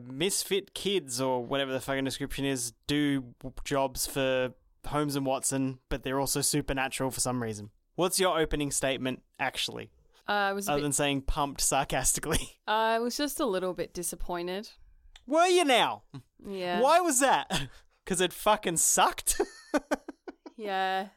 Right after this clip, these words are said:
Speaker 2: I didn't really like it that much at all. It was just real,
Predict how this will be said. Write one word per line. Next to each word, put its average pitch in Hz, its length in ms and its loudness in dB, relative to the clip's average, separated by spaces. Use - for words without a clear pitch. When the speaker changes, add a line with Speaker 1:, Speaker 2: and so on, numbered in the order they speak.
Speaker 2:
I 220 180 0
didn't 311 200 2
really 330 260 2
like 160 320 -4
it - 160 -6
that 165 180 -4
much 170 380 -6
at 170 80 -4
all. 170 320 -6
It 214 160 -2
was 226 160 -4
just 277 320 -4
real, 214 340 -2